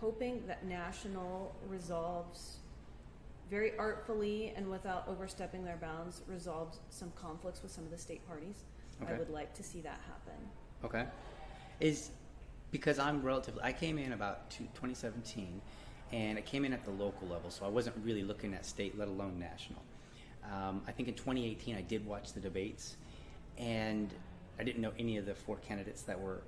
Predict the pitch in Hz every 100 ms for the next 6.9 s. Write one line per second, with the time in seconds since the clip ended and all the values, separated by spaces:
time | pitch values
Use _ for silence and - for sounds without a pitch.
0 | - - - 107 92 92 104 104 110 110
1 | 107 104 131 131 120 107 107 107 107 120
2 | 127 131 - 110 98 90 82 - - -
3 | - - 92 87 - 98 92 104 98 95
4 | - - - - - 113 104 - 123 117
5 | 113 117 104 - - 123 104 - 120 110
6 | 110 - 95 104 107 104 98 107 101